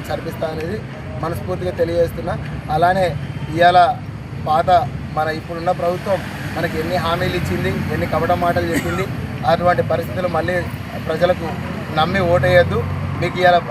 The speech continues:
ఆ ఈ మూడు, రెండున్నర సంవత్సరాల కాలంలో మీరు ఎన్ని బాధలు పడ్డారో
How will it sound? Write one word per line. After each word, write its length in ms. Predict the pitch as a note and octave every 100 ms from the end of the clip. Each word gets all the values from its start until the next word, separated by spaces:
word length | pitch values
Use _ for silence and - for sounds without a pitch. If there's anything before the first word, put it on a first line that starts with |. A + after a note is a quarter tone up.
| D3+
ఆ 40 | E3+ E3+
ఈ 20 | F3 E3
మూడు, 180 | D#3+ F3+ F#3 E3
రెండున్నర 360 | E3+ F3+ F3+ E3+
సంవత్సరాల 400 | E3+ E3+ F3+ E3+ D#3
కాలంలో 280 | D#3+ F3+ F#3 F3+
మీరు 120 | E3
ఎన్ని 140 | D3+ F3+
బాధలు 240 | F3+ F3+ F3+
పడ్డారో 240 | E3+ E3+